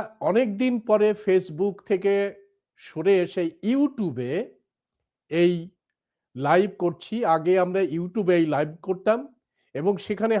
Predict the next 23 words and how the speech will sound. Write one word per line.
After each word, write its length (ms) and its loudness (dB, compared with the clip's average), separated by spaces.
হাজার 400 2
হাজার 260 2
দর্শক 360 -2
শ্রোতা 360 4
আমাদের 360 0
লাইভ 200 4
শুনতো, 340 -4
কিন্তু 320 0
দীর্ঘদিন 520 0
Facebook-এ 560 2
করার 320 2
জন্যে, 320 2
আহ, 200 2
অনেকেই 380 2
Facebook-এর 640 2
দিকে 200 0
তাকিয়ে 460 0
আছে, 180 -6
হয়তো 380 -2
সেই 340 -4
জন্যেই 380 2
এখানে, 300 -2
আহ, 340 -2